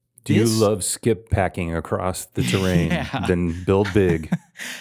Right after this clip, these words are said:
Speaker 2: This changes the way I look at shipbuilding because I just, I have a monster of a ship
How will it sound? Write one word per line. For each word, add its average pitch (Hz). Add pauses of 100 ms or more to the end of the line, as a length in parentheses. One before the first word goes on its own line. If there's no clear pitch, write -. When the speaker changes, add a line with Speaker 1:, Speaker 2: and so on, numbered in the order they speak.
(140)
Speaker 2:
This 190
changes 190
the 143
way 143
I 135
look 131
at 123
shipbuilding 117
because 120 (100)
I 135
just, 127
I 127
have 131
a 107
monster 113
of 87
a 87
ship 87